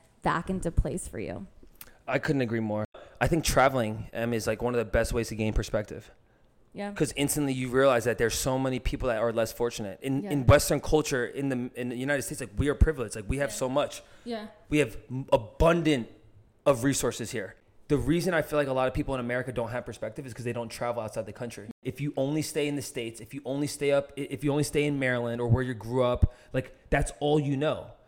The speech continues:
Speaker 2: So it's like, if you don't ever expand that knowledge, it's no different than learning or no different than
Speaker 1: Yeah.
Speaker 2: stepping out of your comfort zone. You will never understand someone else's shoes because you've never sat in them.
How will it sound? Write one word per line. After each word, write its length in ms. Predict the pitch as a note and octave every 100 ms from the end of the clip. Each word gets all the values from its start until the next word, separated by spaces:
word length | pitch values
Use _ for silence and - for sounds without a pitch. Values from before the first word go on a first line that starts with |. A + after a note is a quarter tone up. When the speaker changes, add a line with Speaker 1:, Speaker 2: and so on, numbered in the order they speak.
| _
Speaker 2:
So 160 | - D#3+
it's 100 | D3
like, 120 | C#3+
if 120 | C3+
you 80 | D#3
don't 160 | D#3+ E3+
ever 160 | E3
expand 480 | D#3 - - C#3 C#3
that 180 | C3 B2
knowledge, 280 | A2 A#2+ C3
it's 120 | C3
no 120 | D3
different 220 | D3+ C#3+
than 180 | C3+ A#2+
learning 320 | C3 B2+ A2+
or 100 | A2+
no 140 | B2 C3+
different 240 | C#3 C3
than 160 | C3+ B2
Speaker 1:
Yeah. 200 | A#3 G#2
Speaker 2:
stepping 300 | - C#3+ D3
out 40 |
of 80 | C3
your 80 | B2+
comfort 300 | - F3+ C#3+
zone. 260 | A#2 B2+ - - _ _ _
You 180 | C3+ D3+
will 120 | E3+
never 220 | D3+ D#3+
understand 440 | D3 D3 - D#3+ C3+
someone 180 | C3+ B2+
else's 240 | A#2 A2+
shoes 340 | - D3 G#2
because 280 | F#2+ A#2 B2
you've 100 | B2
never 240 | C3 C#3 C3+
sat 280 | - F#3 -
in 60 |
them. 140 | G#2+